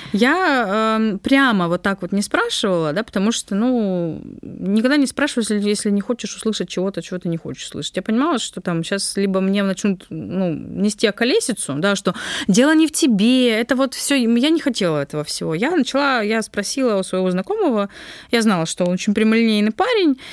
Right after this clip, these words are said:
вот, я у него спросила, говорю: «Вот такая, такая ситуация, вот они все ретируются, да, чё происходит?» Ну, и он такой,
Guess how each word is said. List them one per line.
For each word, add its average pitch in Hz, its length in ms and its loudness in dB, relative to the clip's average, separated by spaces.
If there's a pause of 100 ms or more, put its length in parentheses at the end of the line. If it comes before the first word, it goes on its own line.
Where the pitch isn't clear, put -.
(220)
вот, 247 360 2
я 269 120 0
у - 20 2
него 339 120 2
спросила, 240 420 -2
говорю: 180 180 0
«Вот 208 120 -2
такая, 466 280 0
такая - 260 0
ситуация, 190 720 0
вот 262 220 0
они 233 160 4
все 269 160 0
ретируются, 165 800 0
да, 220 520 -2
чё 247 120 -6
происходит?» 175 680 -2 (260)
Ну, 269 180 4
и 302 100 4
он 269 200 2
такой, 214 560 0